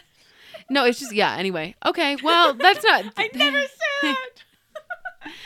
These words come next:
Speaker 1: No, no, I'm, it, yeah. So I don't hear it all the time from Christina. I mean, the sort of rhetoric that says, "If you agree with how I feel about the situation, you must be a better kind of person." Not just a good person, whatever that means, but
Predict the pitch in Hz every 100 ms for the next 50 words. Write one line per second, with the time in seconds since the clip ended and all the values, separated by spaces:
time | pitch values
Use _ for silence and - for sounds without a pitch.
0 | 807 - - 285 269 196 208 226 202 202
1 | - 202 107 - - 220 - 247 226 247
2 | 208 202 180 170 165 - - 196 - -
3 | 151 82 170 _ _ 190 202 190 175 180
4 | - 196 175 151 160 151 160 - 165 -
5 | 156 170 - 196 202 202 185 196 190 180
6 | 185 170 175 175 160 147 - 185 185 -
7 | 160 151 190 190 170 175 - 165 156 165
8 | 160 - 190 170 - 143 - - - -
9 | 247 302 285 302 330 208 196 - 185 175
10 | 226 240 240 _ _ - 196 185 180 160
11 | 185 180 185 - 180